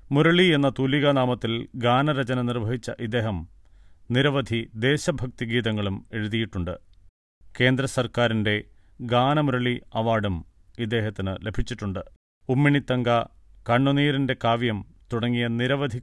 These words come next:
കാവ്യങ്ങളും ഇദ്ദേഹം കൈരളിക്ക് കാഴ്ചവെച്ചിരുന്നു. കറുത്ത കൈ, കാട്ടുമൈന എന്നീ ചിത്രങ്ങൾക്ക് തിരക്കഥയും രചിച്ചിരുന്നു. അമ്മാവന്റെ മകളായ സ്നേഹലതയായിരുന്നു ആദ്യ ഭാര്യ. പിന്നീട്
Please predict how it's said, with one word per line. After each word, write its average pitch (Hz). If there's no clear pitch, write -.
കാവ്യങ്ങളും 123
ഇദ്ദേഹം 107
കൈരളിക്ക് 117
കാഴ്ചവെച്ചിരുന്നു. 101
കറുത്ത 120
കൈ, 110
കാട്ടുമൈന 110
എന്നീ 117
ചിത്രങ്ങൾക്ക് 113
തിരക്കഥയും 113
രചിച്ചിരുന്നു. 92
അമ്മാവന്റെ 143
മകളായ 135
സ്നേഹലതയായിരുന്നു 123
ആദ്യ 110
ഭാര്യ. 92
പിന്നീട് 107